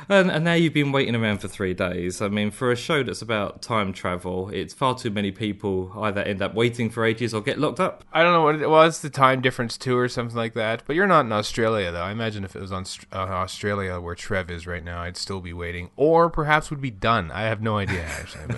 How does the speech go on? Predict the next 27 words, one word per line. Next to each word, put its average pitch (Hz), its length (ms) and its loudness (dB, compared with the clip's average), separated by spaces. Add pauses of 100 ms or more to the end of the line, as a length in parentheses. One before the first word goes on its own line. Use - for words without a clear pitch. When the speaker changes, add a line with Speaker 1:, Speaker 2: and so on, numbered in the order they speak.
Speaker 2:
But - 200 -2
Speaker 1:
<laughs> - 480 -10
It 226 520 4
all 120 140 4
depends 113 600 0
on, 104 240 2
um, 104 340 2 (520)
on 107 120 -2
what 120 160 4
mood 139 240 2
people 117 260 4
are 107 120 6
in, 98 100 2
I 95 100 0
think. - 480 -6
Speaker 2:
Yeah. 147 360 6 (140)
Speaker 1:
Anyway, 123 280 0 (160)
<laughs> - 140 -14
but 151 100 2
before 156 280 2
we 170 100 2
get 127 140 2
into 143 220 -2
the 127 80 -2
meat 123 160 0
and 104 80 -2
potatoes 101 600 0